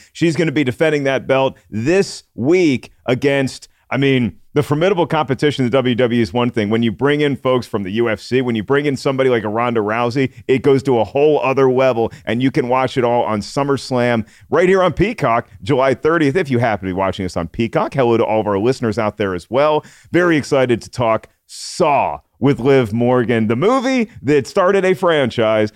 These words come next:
that some people love, some people say, "Oh, it's gross torture porn." I just got to see Saw for the very first time. Can you believe I've never seen Saw? Came out in two thousand four, never seen it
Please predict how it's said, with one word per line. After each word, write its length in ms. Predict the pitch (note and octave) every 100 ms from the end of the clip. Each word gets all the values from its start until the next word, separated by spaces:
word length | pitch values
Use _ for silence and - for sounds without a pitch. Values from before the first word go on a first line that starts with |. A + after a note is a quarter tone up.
| -
that 400 | A2 C3+ C3 B2+
some 260 | - G3 G3+
people 320 | G3+ C3+ E3+
love, 220 | D3+ D3+
some 160 | D3 E3
people 240 | E3+ D3
say, 240 | C3 C#3+ D3
"Oh, 240 | D#3 D#3+
it's 140 | C#3+ -
gross 260 | D3+ C3+
torture 340 | - D3 D3 B2
porn." 380 | B2+ B2+ B2+ - - -
I 180 | E3 F3
just 200 | C#3 -
got 160 | B2
to 80 | B2+
see 180 | - A#2+
Saw 240 | - A2
for 160 | A2+ A#2
the 100 | A2+
very 460 | E2+ E3 F3 F3
first 420 | E3+ D3 D3+ C#3 -
time. 280 | C#3 C#3
Can 120 | - D#3+
you 120 | C#4+
believe 240 | G#3 G#3
I've 160 | E3+ D#3
never 180 | E3 D#3
seen 220 | D#3+ B2+
Saw? 360 | - D#3+ D3 D3+ - _
Came 180 | - A#3
out 140 | A3+ F#3+
in 80 |
two 140 | C#3+ G3
thousand 320 | E3+ D3 A2 -
four, 440 | F#3+ F3 A#2 G#2+ - _
never 320 | - F3+ G#3 G3
seen 300 | - D3 A#2+
it 200 | A2+